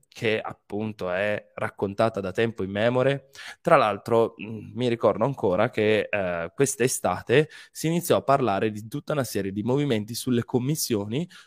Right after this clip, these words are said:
dovute appunto al costo del contante. Quindi è una tematica che effettivamente esiste e quindi bisogna risolverla, ma ancora una volta non si tratta di una tassa, al massimo si tratta di un costo aggiuntivo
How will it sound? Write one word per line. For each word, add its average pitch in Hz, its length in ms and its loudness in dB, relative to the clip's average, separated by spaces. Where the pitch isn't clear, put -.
dovute 160 680 4
appunto 123 520 -2
al 170 100 2
costo - 280 -4
del 110 140 0
contante. 107 800 0
Quindi 135 340 4
è 160 100 2
una 160 220 4
tematica 104 460 -4
che 127 80 -4
effettivamente 117 680 -4
esiste 120 580 -4
e - 140 -2
quindi 135 340 -4
bisogna 117 600 -2
risolverla, 90 1000 -4
ma 123 120 -4
ancora 127 360 2
una 139 140 6
volta 107 320 2
non 135 120 -2
si 143 140 -4
tratta 95 280 -6
di 110 80 -4
una 117 140 0
tassa, 98 400 -4
al 180 100 -4
massimo 147 280 2
si 135 160 2
tratta 139 280 -2
di 120 100 -4
un 123 100 0
costo 107 320 -2
aggiuntivo 107 680 -2